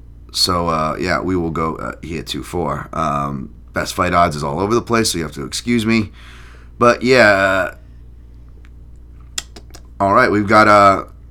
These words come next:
headline, uh, Arman Tsarukyan minus three ten, Beneil Dariush comeback pl-, plus two fifty. Jesus Christ. So Dariush actually opened a slight favorite, and money has come in on Sar-, Tsarukyan,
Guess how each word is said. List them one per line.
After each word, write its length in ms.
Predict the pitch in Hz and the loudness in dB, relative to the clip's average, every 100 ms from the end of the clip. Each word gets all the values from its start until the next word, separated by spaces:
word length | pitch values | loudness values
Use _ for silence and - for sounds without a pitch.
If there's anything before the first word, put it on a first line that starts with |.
| - - 110 | -20 -10 0
headline, 440 | 151 147 104 92 | 4 4 4 2
uh, 120 | 85 | 0
Arman 320 | - 139 160 | 4 4 4
Tsarukyan 500 | 147 107 143 170 110 | 0 2 2 2 0
minus 440 | 98 104 107 98 - | 2 2 2 0 -4
three 360 | - - 113 | -8 -4 -4
ten, 340 | 123 107 113 120 | -2 -2 0 0
Beneil 280 | 107 123 110 | 0 0 0
Dariush 500 | 104 98 110 127 - | 2 2 2 -2 -4
comeback 540 | 127 139 98 85 - | -4 0 0 0 -4
pl-, 280 | - - - - | -12 -10 -10 -12
plus 300 | - 113 156 | -8 -6 -6
two 180 | - 139 | -2 -4
fifty. 480 | 113 - 117 - - | -4 -8 -10 -12 -16
Jesus 360 | - - - - | -16 -18 -18 -16
Christ. 280 | - - - - - - - - - | -12 -12 -14 -20 -20 -18 -18 -20 -8
So 120 | 131 | 2
Dariush 400 | 147 180 185 160 | 8 8 8 6
actually 380 | 135 139 - 123 | 6 4 4 2
opened 200 | 131 123 | 4 2
a 40 | |
slight 260 | - 117 98 | 2 0 2
favorite, 420 | 98 98 117 - - - - - - - - - - | 4 4 2 -2 -20 -20 -20 -20 -20 -18 -14 -10 -4
and 260 | 123 127 | 0 2
money 180 | 123 127 | 4 2
has 100 | 123 | 0
come 180 | - 117 | 0 0
in 60 | 113 | 0
on 80 | |
Sar-, 260 | 104 113 113 | 2 2 2
Tsarukyan, 880 | - - 151 175 185 185 131 135 | 0 -4 2 6 6 6 2 0